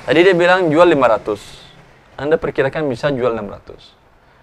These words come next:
Dia bilang, "Untuk Anda dua puluh lima." Maka Anda bilang ke dia, "Pak, berarti Bapak cuman ingin angka lima ratus tujuh puluh lima, eh, empat ratus tujuh puluh lima kan ya?" Dia pikir, "Oh iya,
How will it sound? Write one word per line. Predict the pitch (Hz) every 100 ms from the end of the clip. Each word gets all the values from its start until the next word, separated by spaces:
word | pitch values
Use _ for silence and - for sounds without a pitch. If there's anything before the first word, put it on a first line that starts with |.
| _
Dia | 117 117
bilang, | 117 131 160 175 - _ -
"Untuk | 120 120 107
Anda | 117
dua | 147 139
puluh | 120 113
lima." | 95 - - _ -
Maka | 113 139 147
Anda | 120
bilang | 113 135 165
ke | 117
dia, | 104 131 - _ _ _
"Pak, | 127 - - _ _ _ _ _ _ _
berarti | - 110 101 156
Bapak | 123 107 156 -
cuman | 143 143 156 131
ingin | 135 139 -
angka | 110 104 151 147
lima | 123 113 104 110
ratus | - 151
tujuh | - 123 117
puluh | 131 151
lima, | 135 -
eh, |
empat | 135 101 107
ratus | 160 -
tujuh | 131 120
puluh | 165
lima | 147
kan | 110 104
ya?" | 120 - _ _ _ _ _ _ _
Dia | -
pikir, | 107 147 -
"Oh | 233
iya, | 214